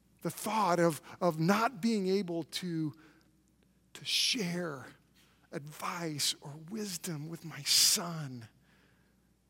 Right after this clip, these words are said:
as he prepares to walk down the aisle would be devastating. Andy Stanley said something recently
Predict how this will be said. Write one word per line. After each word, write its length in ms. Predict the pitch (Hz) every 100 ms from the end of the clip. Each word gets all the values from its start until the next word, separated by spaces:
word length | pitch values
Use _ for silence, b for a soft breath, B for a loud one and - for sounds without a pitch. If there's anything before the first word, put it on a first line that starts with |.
| _ _ _ b b -
as 120 | 160
he 60 | 175
prepares 540 | 170 - 196 214 190
to 80 | 175
walk 340 | 165 165 170
down 240 | 190 170 170
the 140 | 147
aisle 460 | 156 156 156 117 110 -
would 120 | 165
be 120 | 139 143
devastating. 760 | 190 180 165 - 156 139 220
Andy 320 | 185 196 175
Stanley 480 | - - 151 147 139
said 260 | - 147 139
something 420 | 165 135 143 131
recently 640 | 131 131 - - 139